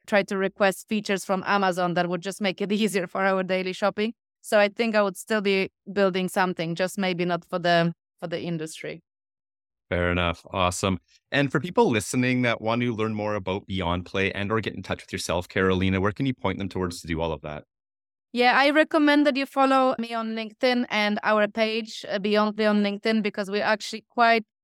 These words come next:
Speaker 1: consistent and frequent in speaking to followers through our social media. Uh, I post quite a lot as well on, so once you follow me, you're probably, uh, gonna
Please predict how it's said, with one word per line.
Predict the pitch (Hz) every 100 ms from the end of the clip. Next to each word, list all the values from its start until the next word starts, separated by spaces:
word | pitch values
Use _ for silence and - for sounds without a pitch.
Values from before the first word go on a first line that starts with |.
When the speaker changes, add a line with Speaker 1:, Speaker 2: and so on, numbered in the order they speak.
| _ _ -
Speaker 1:
consistent | 226 208 233 214 - 220 202 202 -
and | 196 196 190
frequent | 220 220 226 202 196 185
in | - 196 190 190
speaking | - 233 220 226 214 208 -
to | 202 196
followers | - 208 208 202 -
through | 214
our | 202
social | 196 220 - 202
media. | 214 214 220 214 214 _ _ -
Uh, | 196 196 202
I |
post | 208 233 220 - -
quite | 226 220
a | 226
lot | 233 - -
as | 196
well | 214 208 208 214 -
on, | 196 202 -
so | - 202
once | 208 208
you | 226
follow | 208 214 208
me, | 208 202
you're | 202 220
probably, | 202 196 202 202 _ _ -
uh, | 202 196 190
gonna | 190 196